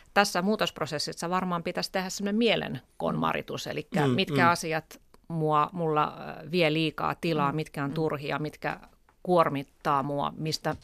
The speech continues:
Speaker 1: mille mä haluan enemmän sitä tilaa antaa.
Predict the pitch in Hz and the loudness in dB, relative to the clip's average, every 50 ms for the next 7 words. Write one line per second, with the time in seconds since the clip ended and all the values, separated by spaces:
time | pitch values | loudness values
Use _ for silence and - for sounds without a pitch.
0 | - - - 180 190 190 185 170 156 147 147 139 147 147 147 147 143 143 - - | -16 -8 0 2 4 4 6 4 4 4 2 2 2 0 0 0 -2 -4 -4 -4
1 | 143 156 - - - - - 160 - - 131 - - 151 151 151 151 160 165 - | -4 -4 -4 -6 -6 -6 -6 -6 -6 -8 -8 -6 -6 -6 -6 -6 -6 -8 -8 -10
2 | - - - 202 | -10 -12 -12 -12